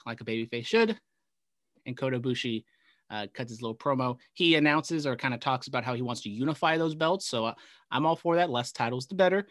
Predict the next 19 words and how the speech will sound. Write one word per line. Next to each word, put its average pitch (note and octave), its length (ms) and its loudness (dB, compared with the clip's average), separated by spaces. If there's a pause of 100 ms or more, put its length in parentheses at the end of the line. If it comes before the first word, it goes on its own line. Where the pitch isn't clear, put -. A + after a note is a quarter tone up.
(420)
And B2+ 60 -4
then B2 140 2
Jay C3+ 220 4
White, C3 260 0
I B2+ 80 -2
think, B2+ 220 -8
made A#2+ 160 -2
the A#2+ 40 -2
most A2+ 300 -4
news, A2+ 240 -4
especially B2 380 -4
here D3+ 220 0
in C3 100 0
North C3+ 180 0
America C#3+ 540 2 (340)
with C3 100 -8
his C3 120 -6
English B2 400 -4
promo, A#2 480 -2